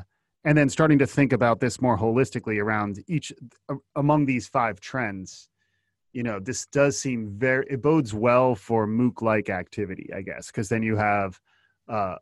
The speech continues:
you have, uh, global, global giants in the moocs and the mooc partners with other bigger organizations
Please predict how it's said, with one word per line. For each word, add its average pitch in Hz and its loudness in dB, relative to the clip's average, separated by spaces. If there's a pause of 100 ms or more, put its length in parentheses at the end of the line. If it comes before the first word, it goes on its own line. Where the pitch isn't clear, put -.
you 120 -2
have, 104 0 (120)
uh, 107 -4
global, 120 0 (120)
global 139 2
giants 117 0
in 107 -2
the 98 0
moocs 117 -2
and 104 -4
the 104 -2
mooc 107 -2 (320)
partners 104 -4
with 101 -4
other 107 0
bigger 104 -4
organizations 98 -8